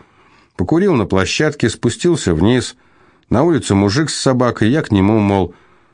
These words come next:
Федотковского из двести пятидесятой квартиры он не знает. Тот ответил, что нет, я и ушел». «Ну, Влас, гусаришь, как ангел», прапорщик возмутился.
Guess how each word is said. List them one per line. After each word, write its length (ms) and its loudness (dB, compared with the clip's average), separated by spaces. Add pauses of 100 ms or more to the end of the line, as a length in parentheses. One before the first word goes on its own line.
(160)
Федотковского 840 0
из 180 -2
двести 380 0
пятидесятой 720 0
квартиры 420 0
он 160 2
не 140 2
знает. 360 0
Тот 180 -4
ответил, 380 0
что 220 0
нет, 260 2
я 140 0
и 60 0
ушел». 520 0 (720)
«Ну, 300 0
Влас, 640 0
гусаришь, 840 -2
как 240 0
ангел», 440 0 (500)
прапорщик 500 -2
возмутился. 680 -2